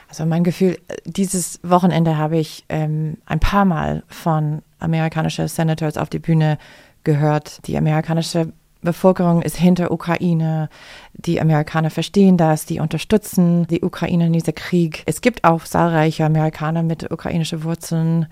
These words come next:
Aber was ich erlebt habe, also vielleicht war das auch zweitausendvierundzwanzig vor der Wahl, der Wirtschaft war immer das große Thema. Und viele Amerikaner haben auch gesagt, warum sollen wir unsere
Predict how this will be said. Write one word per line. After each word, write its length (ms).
Aber 280
was 240
ich 460
erlebt 560
habe, 440
also 300
vielleicht 420
war 140
das 180
auch 340
zweitausendvierundzwanzig 2250
vor 220
der 180
Wahl, 400
der 180
Wirtschaft 400
war 140
immer 220
das 240
große 300
Thema. 400
Und 140
viele 240
Amerikaner 560
haben 200
auch 140
gesagt, 380
warum 260
sollen 340
wir 420
unsere 800